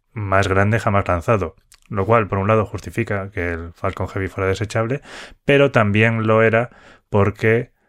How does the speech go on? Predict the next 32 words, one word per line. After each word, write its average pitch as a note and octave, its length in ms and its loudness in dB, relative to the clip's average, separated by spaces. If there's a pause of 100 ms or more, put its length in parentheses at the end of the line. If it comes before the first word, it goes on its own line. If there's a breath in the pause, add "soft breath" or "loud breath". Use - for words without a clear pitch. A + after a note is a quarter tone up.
(140)
lo G2 200 2
han F#2+ 120 2
puesto G2 340 0
en F#2 80 0
órbita F2+ 480 0
geoestacionaria F#2+ 680 0
de G2 120 2
forma F2 760 -4
directa. E2+ 420 -6 (420)
Normalmente F#2+ 800 0
lo F2+ 80 0
que F2 80 -2
se G2 80 0
hace F#2 120 0
es - 40 -4
que F2+ 100 -12
se F2 80 -6
pone F#2 220 -4
en F2+ 60 -2
una F2+ 160 0
órbita F2+ 240 0
de F2 80 2
transferencia G2 720 0 (160)
y F#2+ 80 0
es F2+ 80 0
el F2+ 60 -4
satélite G2 460 0
el E2+ 120 -4
que F2+ 100 -6
se F2 140 -8
encarga E2+ 580 -2
de F2+ 320 -2